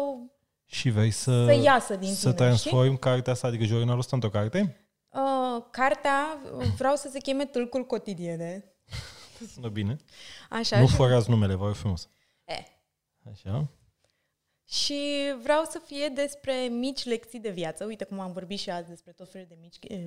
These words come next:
Speaker 2: mici întâmplări.
Speaker 1: Da.
Speaker 2: Hai să răspundem fabule, da?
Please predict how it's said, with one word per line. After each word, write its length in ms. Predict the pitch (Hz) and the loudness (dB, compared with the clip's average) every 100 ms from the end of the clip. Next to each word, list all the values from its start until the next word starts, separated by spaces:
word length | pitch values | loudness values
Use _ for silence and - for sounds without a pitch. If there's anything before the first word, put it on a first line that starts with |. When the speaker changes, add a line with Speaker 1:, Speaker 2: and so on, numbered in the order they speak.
| 170 165 _ | -14 -18 _
Speaker 2:
mici 280 | 226 233 | -10 -4
întâmplări. 720 | 247 233 220 196 196 165 165 - | -2 -2 -2 -4 -4 -6 -8 -10
Speaker 1:
Da. 400 | - 98 113 160 _ | -2 2 2 -2 _
Speaker 2:
Hai 80 | 302 | -8
să 60 | 302 | -8
răspundem 280 | 269 294 277 | -6 -4 -4
fabule, 520 | - 214 165 - - | -4 -6 -6 -10 -12
da? 220 | - 240 | -6 -6